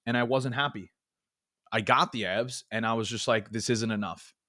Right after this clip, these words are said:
you know? And then, and then I wanted to lose weight to prove other people wrong.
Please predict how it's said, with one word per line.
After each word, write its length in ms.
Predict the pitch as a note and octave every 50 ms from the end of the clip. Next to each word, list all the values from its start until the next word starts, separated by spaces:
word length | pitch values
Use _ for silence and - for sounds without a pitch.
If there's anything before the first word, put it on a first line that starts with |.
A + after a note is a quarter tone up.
| _ _ _ _ _ _ _ _ _ _ _ _ _ _ -
you 100 | B2+ A2
know? 220 | G#2 A2 B2 B2+
And 180 | - A2+ B2 B2
then, 80 | B2+
and 240 | C3 - B2 B2+ B2+
then 80 | C#3 D3+
I 60 | D#3+
wanted 300 | D3 C#3+ D3 C#3+ C3+ A#2+
to 420 | - - C3+ C3 B2+ B2 A#2 G#2+ G#2+
lose 240 | A2+ C3 C3 A#2 G#2+
weight 220 | A#2 A#2+ A#2 -
to 40 | -
prove 220 | - B2 A#2+ A2
other 160 | A2+ G#2 G#2+
people 300 | F#2+ - G#2+ F#2+ G#2 G2+
wrong. 300 | G2+ G2 F#2+ F2 F2+ E2